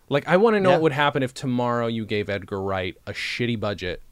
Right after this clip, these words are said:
Speaker 1: to make an homage to a thing with a shitty budget. I
Speaker 2: Mm-hmm.
Speaker 1: wanna know what would fall apart and what wouldn't.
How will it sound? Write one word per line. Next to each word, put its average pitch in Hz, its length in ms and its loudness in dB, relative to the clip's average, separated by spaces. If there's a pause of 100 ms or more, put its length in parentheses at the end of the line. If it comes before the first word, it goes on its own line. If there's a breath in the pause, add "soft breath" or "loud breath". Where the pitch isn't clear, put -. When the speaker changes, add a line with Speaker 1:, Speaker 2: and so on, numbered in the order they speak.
(120)
Speaker 1:
to - 140 -8
make 95 260 -6
an 92 100 -8
homage 87 500 -8
to 92 140 -10
a 85 40 -10
thing 85 220 -10
with 80 100 -8
a 95 40 -6
shitty 95 300 -8
budget. 123 460 -8
I - 120 -2
Speaker 2:
Mm-hmm. 220 100 0
Speaker 1:
wanna - 240 -6
know 107 140 -6
what 101 240 -4
would 113 120 -10
fall 87 220 -8
apart - 380 -8
and 82 140 -14
what 80 180 -12
wouldn't. 147 380 -10